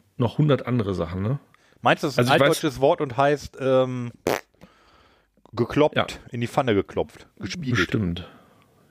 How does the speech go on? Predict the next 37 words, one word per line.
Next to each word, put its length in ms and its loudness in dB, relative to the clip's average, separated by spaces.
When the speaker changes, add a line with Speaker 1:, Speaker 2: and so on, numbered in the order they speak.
Speaker 1:
Gelber 300 4
Punkt 280 0
auf 200 2
weißem 320 2
Hintergrund, 580 -2
das 160 -8
heißt 240 -6
es 80 -14
bestimmt. 260 -8
Aber, 200 4
äh, 140 -2
Spiegel 460 2
heißt 160 2
doch 80 2
zum 180 0
Beispiel 320 2
auch, 280 -4
ganz 240 0
früher 340 4
war 80 4
das 160 0
doch 140 -4
so 120 0
eine 220 4
Art, 520 0
ja, 160 2
wie 60 4
soll 120 4
man 140 4
sagen, 460 2
Gesetzbuch 880 2
beziehungsweise 840 2
so 160 4
ein 100 4
Nachrichten-, 800 0
äh, 340 0
Veröffentlichung. 800 -2